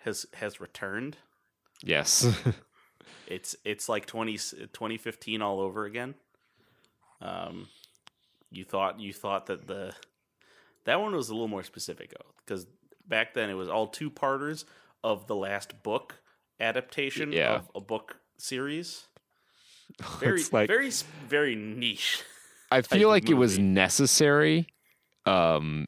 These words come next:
Speaker 2: in, like, the Harry Potter case, 'cause those movies kept getting longer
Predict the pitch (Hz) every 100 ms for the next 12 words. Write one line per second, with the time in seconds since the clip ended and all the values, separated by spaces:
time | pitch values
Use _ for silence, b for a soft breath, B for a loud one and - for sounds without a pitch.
0 | - 90 85 87 90 92 90 85 85 85
1 | 95 - 110 - 104 104 110 104 - 98
2 | 92 92 98 90 - - 92 - 87 78
3 | 69 78 78 78 92 98 107